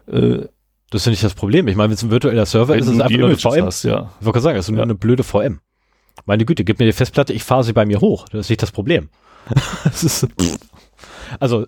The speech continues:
Speaker 2: sorry, aber das ist wirklich tatsächlich so <laughs> einfach.
Speaker 1: Ja,
Speaker 2: Ähm,
Speaker 1: aber
Speaker 2: das
Speaker 1: nicht bei der
Speaker 2: einzige,
Speaker 1: Größenordnung.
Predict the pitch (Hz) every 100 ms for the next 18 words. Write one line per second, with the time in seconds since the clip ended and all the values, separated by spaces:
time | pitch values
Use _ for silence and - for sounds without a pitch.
0 | - - 139 120 104 107 123 160 127 135
1 | 117 - 123 - 156 127 - 135 - -
2 | 190 - 120 165 139 - - - _ _
3 | 117 143 233 269 285 349 123 120 175 123
4 | 135 151 165 160 196 - 127 110 110 110